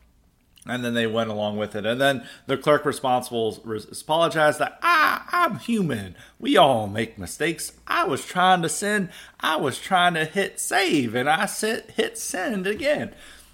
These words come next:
Uh, really, uh, good, um, preview of America's future there <laughs> when you have, and they're like, "I was trying my best to get it in on time, and I hit send instead of save." And, well, uh,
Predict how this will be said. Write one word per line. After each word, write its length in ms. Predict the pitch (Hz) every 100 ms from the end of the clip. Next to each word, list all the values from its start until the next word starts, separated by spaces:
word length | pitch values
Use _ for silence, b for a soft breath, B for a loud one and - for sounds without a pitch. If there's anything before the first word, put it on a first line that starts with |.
| B -
Uh, 600 | 147 156 151 147 139 - -
really, 600 | - 135 170 370 349 311
uh, 240 | 208 190 170
good, 520 | 143 165 170 170 160
um, 520 | 147 127 120 110 104 - -
preview 400 | 233 359 311 165
of 80 | 135
America's 480 | 135 175 190 127
future 420 | - - - 143 117
there 480 | 113 - - 170 -
<laughs> 180 | 220
when 360 | - 233 - 240
you 200 | 226 220
have, 280 | - 202 196
and 120 | 160
they're 60 | 160
like, 180 | 151 - B B -
"I 140 | -
was 200 | 302 120
trying 380 | - 190 208 214
my 220 | 214 240
best 480 | - 254 139 110 -
to 220 | 156 120 B B -
get 180 | 208 214
it 100 | 208
in 200 | 214 214
on 260 | 214 254
time, 460 | 240 - 226 156 -
and 140 | 120
I 160 | 120 147
hit 320 | 156 175 -
send 580 | - - - - 143 196
instead 360 | 202 - 180 -
of 80 |
save." 500 | - - 123 101 98
And, 160 | 123 113 - B B B B B B
well, 400 | - 160 240 240
uh, 280 | 185 175 175